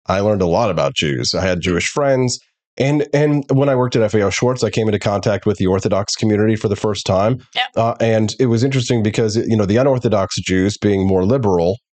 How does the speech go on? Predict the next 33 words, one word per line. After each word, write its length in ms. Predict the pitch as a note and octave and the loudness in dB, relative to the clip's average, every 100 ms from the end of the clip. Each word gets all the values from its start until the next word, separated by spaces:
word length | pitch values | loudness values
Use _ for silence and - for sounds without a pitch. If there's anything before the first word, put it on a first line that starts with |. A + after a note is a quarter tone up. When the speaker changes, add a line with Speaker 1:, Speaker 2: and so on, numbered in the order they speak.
| _ _ _ _ _ | _ _ _ _ _
Speaker 1:
like 260 | B2 G2+ G#2 | -2 0 0
ourselves, 520 | F#2+ - C3+ F#2+ G2+ | -2 0 2 2 2
right, 160 | G2 G2+ | 0 2
more 160 | G2 | 0
freedom-minded, 800 | - C#3 B2 G2 F#2+ G#2+ F2 F2 | 0 0 2 2 2 2 0 0
were, 400 | F#2+ F#2 F#2 F#2 | 2 2 2 0
uh, 300 | - F#2+ F#2+ F2+ | 0 2 2 0
were 280 | G#2 G2+ | 0 0
Speaker 2:
Mm-hmm. 200 | F2+ - | -2 -2
Speaker 1:
delightful. 600 | G2 G#2 G#2+ D3 - D2+ - | -2 0 0 0 -2 -2 0
And 240 | G2+ F#2+ - _ _ - | 0 0 -4 _ _ -4
I 100 | G#2 | 0
learned 220 | G#2+ G#2 | 0 2
a 20 | |
lot 160 | G2 G2 | 2 2
about 180 | F#2+ F2+ | 0 0
Jewish 260 | G2+ F2+ | 0 0
culture 520 | - C#3+ B2+ B2+ A2+ | -2 -4 0 2 4
and 180 | A2 F2 | 2 0
food 440 | E2 A#2+ A#2 A2+ F#2+ | 0 2 2 2 0
and 100 | - | 0
history. 720 | B2+ - A2 G#2 G2+ G2+ G2 | -2 -2 0 2 2 2 0
And, 400 | G2 F#2 F2+ F2 | 0 2 2 0
um, 360 | F2+ E2+ E2+ D#2+ | 2 2 0 0
uh, 240 | F#2 F2+ F2 | 0 0 -2
from 260 | - C3+ | -2 0
that, 180 | A2+ D#2 | 0 0
I, 180 | D#2 F2+ - | 0 0 -2
I 100 | F#2 | -2
even 200 | F2+ F#2 | 0 0
had, 220 | F2 E2+ - | 0 -2 -6
you 100 | - | -6
know, 120 | D2 | -4